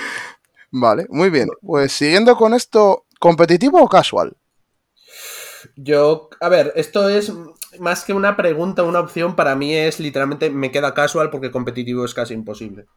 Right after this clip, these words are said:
Speaker 1: Ujú.
Speaker 2: O sea, no por mal, o sea, donde vivo, la geolocalización, eh, mi, mi propia, mi propia estatus económico, pues
Speaker 1: Ujú.
Speaker 2: no me puedo permitir coger y decir me voy a Lisboa.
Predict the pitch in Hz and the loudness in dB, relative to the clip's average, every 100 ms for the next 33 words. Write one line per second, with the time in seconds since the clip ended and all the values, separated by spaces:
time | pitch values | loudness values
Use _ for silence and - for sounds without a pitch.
0 | - 110 113 110 110 113 113 123 120 120 | -14 -12 -10 -8 -8 -4 -2 0 0 0
1 | 127 120 120 113 123 139 131 131 135 127 | -2 -4 -4 -6 -6 -6 -2 -2 0 -2
2 | 120 123 123 120 120 117 117 139 143 135 | -4 -6 -8 -8 -10 -10 -10 -6 -4 -4
3 | 120 113 113 113 110 110 104 101 - - | -4 -4 -4 -6 -6 -10 -14 -18 -20 -20
4 | - 127 127 123 127 123 117 117 113 113 | -10 -8 -4 -4 -2 0 0 0 0 -2
5 | 120 120 123 117 120 - 120 120 117 113 | -4 -4 -6 -6 -6 -6 -8 -8 -14 -10
6 | 123 143 139 147 147 - 110 110 98 92 | -6 -6 -4 -6 -8 -12 -14 -14 -16 -16
7 | 104 98 101 104 107 104 104 110 104 117 | -16 -16 -18 -18 -18 -10 -10 -10 -18 -16
8 | 107 107 101 95 98 _ - | -14 -12 -12 -14 -18 _ -20